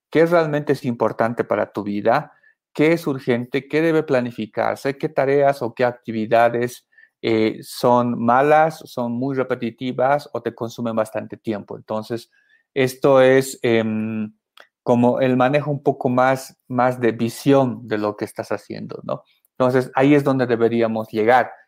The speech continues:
Y eso es lo que vamos a hablar ahora, ¿no? O sea, ¿por qué deberíamos enfocarnos en una matriz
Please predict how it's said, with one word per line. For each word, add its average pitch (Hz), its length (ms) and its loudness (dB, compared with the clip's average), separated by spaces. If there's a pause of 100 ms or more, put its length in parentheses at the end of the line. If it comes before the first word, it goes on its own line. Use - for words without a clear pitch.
(140)
Y 156 60 0
eso 208 120 -2
es 214 80 -4
lo 196 120 -2
que 175 100 -4
vamos 143 320 0
a 139 60 0
hablar 120 220 2
ahora, 113 420 4
¿no? 120 120 -6
O 139 40 -8
sea, 117 240 -6
¿por 113 240 -6
qué 139 240 0
deberíamos 120 800 -4
enfocarnos 120 720 -4
en 120 80 -6
una 113 160 -6
matriz 110 480 -6